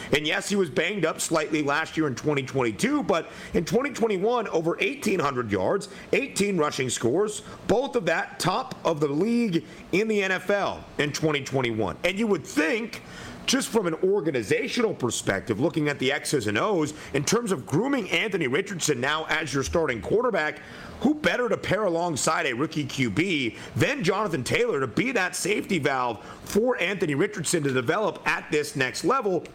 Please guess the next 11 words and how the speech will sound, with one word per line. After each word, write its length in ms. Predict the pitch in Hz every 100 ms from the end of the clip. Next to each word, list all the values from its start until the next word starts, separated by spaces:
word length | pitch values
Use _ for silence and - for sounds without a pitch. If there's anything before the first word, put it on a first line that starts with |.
| -
and 120 | 156
at 220 | 156 - -
this 260 | 165 135
new 180 | 127 120
stop? 520 | - 247 277 208 - - - - - -
But, 280 | 160 -
Scott, 400 | - - 233 233
from 200 | - 202
the 160 | 185 165 -
logistical 640 | 170 131 247 254 294 254 -
perspective, 840 | 160 - - 247 254 - 131 113